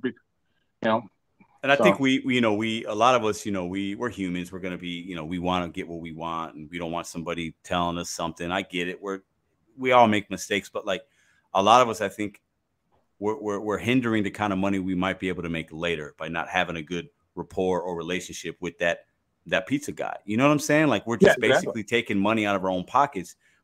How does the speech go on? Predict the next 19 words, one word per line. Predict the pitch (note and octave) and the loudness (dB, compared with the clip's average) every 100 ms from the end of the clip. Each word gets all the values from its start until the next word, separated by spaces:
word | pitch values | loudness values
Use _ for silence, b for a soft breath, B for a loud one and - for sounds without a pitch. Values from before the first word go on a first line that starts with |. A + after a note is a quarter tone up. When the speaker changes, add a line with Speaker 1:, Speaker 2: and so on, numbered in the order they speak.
| _ | _
Speaker 2:
because | G2+ - G2 F#2 | -8 0 0 -2
w-, | - G2 - | -8 -14 -2
our | F#2+ | -2
pride's | - C3+ C3+ - | 2 4 4 0
getting | - D#2 | -8 -10
in | D2+ | -10
the | |
way | C#2 B1 - - | -10 -12 -14 -12
a | |
little | D#2+ D2+ | -10 -10
bit, | D2 C#2+ | -12 -6
I | D2 | -2
Speaker 1:
Yep. | - | -2
Speaker 2:
think, | B1 _ | -4 _
a | D2 | -10
lot | D2 | -8
of | C#2+ | -8
us, | A#1 - | -12 -12
right? | E2+ F#2 | -2 -2